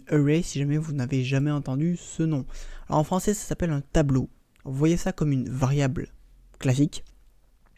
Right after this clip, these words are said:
Sauf que contrairement à une variable classique qui, elle, va stocker juste une seule valeur, un array, donc un tableau, va pouvoir stocker tout un tas de valeurs. Une infinité, une, une infinité de valeurs, en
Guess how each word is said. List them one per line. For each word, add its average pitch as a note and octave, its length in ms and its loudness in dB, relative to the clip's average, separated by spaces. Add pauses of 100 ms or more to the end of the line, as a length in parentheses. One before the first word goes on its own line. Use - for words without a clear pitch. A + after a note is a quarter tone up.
(120)
Sauf - 160 -6
que D3+ 80 0
contrairement F#3 460 0
à C3+ 100 0
une C3 120 2
variable C#3+ 380 2
classique C#3 380 -4
qui, - 240 -10
elle, C#3+ 180 4
va B2 240 -4 (300)
stocker C#3 400 0
juste D3 360 -2 (200)
une F#3+ 200 4
seule C#3+ 280 0
valeur, C3 460 -4 (760)
un C#3+ 200 0
array, E3+ 440 4 (100)
donc B2+ 140 -8
un A#2 60 -4
tableau, C#3+ 500 -4
va C#3 80 -4
pouvoir D3+ 280 -4
stocker E3 380 -4 (320)
tout A3+ 260 2
un F#3 120 0
tas F3 460 -4
de D#3 120 -4
valeurs. D3 380 -2 (720)
Une D3 100 2
infinité, D#3 600 0
une, D3+ 280 0
une D#3 180 2
infinité E3 440 0
de D#3 80 0
valeurs, C#3 260 -2
en - 100 -12